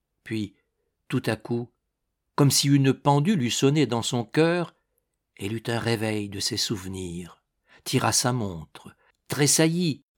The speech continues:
en voyant qu'il allait être quatre heures, et se sauva pour prendre sa fille qu'Olivier déjà devait attendre. Elles trouvèrent l'artiste dans son atelier, étudiant sur la toile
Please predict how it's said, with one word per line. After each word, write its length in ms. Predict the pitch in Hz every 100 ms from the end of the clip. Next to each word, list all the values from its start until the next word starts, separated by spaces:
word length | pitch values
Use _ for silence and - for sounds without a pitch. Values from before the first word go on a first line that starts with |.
| -
en 80 |
voyant 300 | 131 165 190
qu'il 180 | 170 165
allait 240 | 170 180 175
être 320 | 196 - 156 -
quatre 300 | - 143 -
heures, 540 | 131 120 95 98 - - _ _ _
et 80 | 139
se 140 | -
sauva 640 | 139 - 143 120 110 107 _ _ - -
pour 200 | 139 -
prendre 320 | 147 156 147
sa 180 | 143 139
fille 500 | - 147 143 143 143 _ _ _ -
qu'Olivier 640 | 131 123 120 113 120 113
déjà 640 | 107 107 165 143 113 85 - _ _ _ _
devait 340 | - 110 110 107
attendre. 680 | 101 95 78 73 - - _ _ _ _ _ _ _ _ _ _ _ _ _ _
Elles 220 | 104 104
trouvèrent 400 | - 113 113 104
l'artiste 600 | 107 95 - 117 107 -
dans 180 | 101 101
son 200 | - 110
atelier, 680 | 101 - - 87 92 110 - _ _ _ _ _ _
étudiant 560 | 131 - 139 120 160 175
sur 220 | - 123
la 120 | 123
toile 540 | - 131 143 156 165